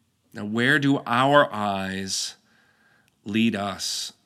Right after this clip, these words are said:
to treat other people like objects for our pleasure? Maybe it's on our phones and our computers. Maybe it's in our cars as we're driving around.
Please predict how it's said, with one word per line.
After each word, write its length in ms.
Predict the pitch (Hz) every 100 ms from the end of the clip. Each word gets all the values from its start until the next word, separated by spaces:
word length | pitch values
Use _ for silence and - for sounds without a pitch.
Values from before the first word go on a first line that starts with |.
| -
to 80 |
treat 580 | 95 - 107 104 104 - - 98
other 220 | 104 98
people 380 | - 98 95 95
like 260 | 92 92 -
objects 800 | 95 95 95 92 90 - - -
for 340 | - - 92 -
our 220 | 92 92
pleasure? 640 | - 98 98 90 98 95 - _ _ _ _ _ _ _ _ _ _ _ _ _ _ _ _ _ _ _ _ -
Maybe 300 | 98 98 110
it's 120 | 104
on 160 | 110 110
our 120 | 95
phones 580 | - 104 117 113 98 101
and 80 | 95
our 120 | 95
computers. 920 | - 95 - 120 113 98 87 - - _ _ _ _ _ - _
Maybe 260 | 104 107 117
it's 180 | 117 123
in 100 | 123
our 100 | 120
cars 720 | - 110 123 135 127 101 95
as 160 | 101 92
we're 120 | 104
driving 720 | 98 104 104 113 110 110 107 -
around. 640 | 101 101 101 117 104 95